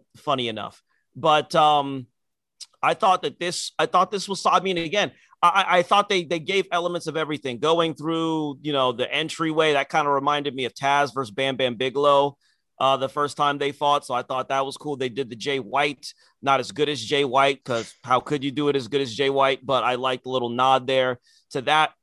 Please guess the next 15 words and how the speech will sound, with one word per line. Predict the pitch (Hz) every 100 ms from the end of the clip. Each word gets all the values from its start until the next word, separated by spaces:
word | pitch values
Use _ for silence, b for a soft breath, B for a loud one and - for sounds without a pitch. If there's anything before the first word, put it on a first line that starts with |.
| -
Only | 208 233 233 226
thing | 196 208 202 196
I | 165 170
will, | 180 175 175
the | 160
only | 180 220
part | 196 190 175
that | 160
really | 170 160
had | 156 147
me | 156 151
kinda | 156 135
miffed | 120 139 170 - 131
is, | 123
um, | 127 120 113 107